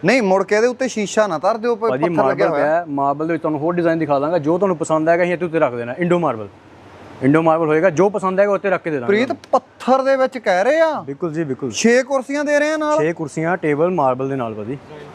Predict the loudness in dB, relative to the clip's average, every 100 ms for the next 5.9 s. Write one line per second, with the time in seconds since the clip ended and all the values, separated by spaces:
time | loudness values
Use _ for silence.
0 | -20 -20 -18 -16 0 2 4 2 4 4
1 | 4 2 2 2 -2 -4 -4 -8 -10 -20
2 | -4 0 2 4 2 2 0 -2 -20 -20
3 | -14 -6 0 2 4 2 4 4 4 0
4 | 0 -2 -2 -4 -8 -4 -4 0 2 2
5 | 0 -2 0 0 -2 -4 -4 -4 -6